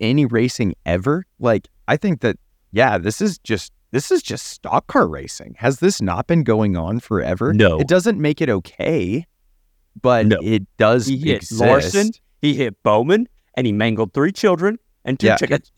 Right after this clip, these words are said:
Speaker 2: <laughs>
Speaker 1: Right. And he doesn't even wear the fire suit in the family.
Speaker 2: Yeah.
Speaker 1: That was
Speaker 2: Um,
Speaker 1: a joke. His daughter wore an,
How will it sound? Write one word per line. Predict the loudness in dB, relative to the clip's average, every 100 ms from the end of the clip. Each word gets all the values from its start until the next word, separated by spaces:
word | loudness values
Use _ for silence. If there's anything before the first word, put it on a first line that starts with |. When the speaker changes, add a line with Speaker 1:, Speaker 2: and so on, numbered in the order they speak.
| -8
Speaker 2:
<laughs> | -6 -2 0 2 2 2
Speaker 1:
Right. | 2 0 _ -6 -4 -6 _ -14 -14 _ -16 -6
And | -4
he | 0 2
doesn't | 2 2
even | 0 2
wear | 0
the | 0
fire | 2 2 2
suit | 0 -2 -4 -4
in |
the | -8
family. | -6 -6 0 2
Speaker 2:
Yeah. | 2 -2 _ _ _ _ _ _ _ _ _ _ _ _ _ 0
Speaker 1:
That | 4
was | 4
Speaker 2:
Um, | 4
Speaker 1:
a | 4
joke. | 2 0
His | 0 -2
daughter | 2 2 2 0
wore | -2 0
an, | 0